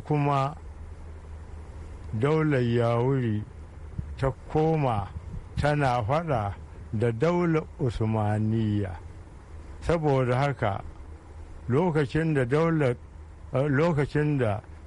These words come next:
jihadin Shehu ya tashi, Shehu ya shirya yaƙi bayan an komo da yaƙin 'yan doto. Shehu ya shirya ma Aliyu Jedo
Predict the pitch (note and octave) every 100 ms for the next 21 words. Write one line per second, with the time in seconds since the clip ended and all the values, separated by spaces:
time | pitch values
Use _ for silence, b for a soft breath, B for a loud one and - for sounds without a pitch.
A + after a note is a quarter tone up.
0 | G#2+ A#2 B2+ E3+ E3+ C#3+ B2 C3 C3 A2
1 | A2 - A#2+ A2 G#2+ - F#2 - - -
2 | - - - - - - - - - -
3 | E3+ F#3+ D3 C#3 C#3 D3+ B2 D#3 D#3+ C#3+
4 | B2 B2+ C3 C#3 C3+ B2+ G#2 F2 - -
5 | - - - A2 C#3 D#3 D#3 D#3 F#3+ D#3+
6 | D3+ - D#3 D#3 D#3+ E3 C3+ A#2+ C3 C#3
7 | D#3 C3 A#2 D3+ A#2+ A#2+ A#2 A#2 A#2 A2
8 | A2+ A2 - - - - - - - -
9 | - - - - - C#3+ D#3+ D#3 B2+ C3
10 | C#3 - D#3 D3+ D3+ A#2+ G#2 - B B
11 | - A2+ C#3+ C3+ B2 D3+ E3+ B2+ A2+ D3
12 | D3+ D#3 G#2+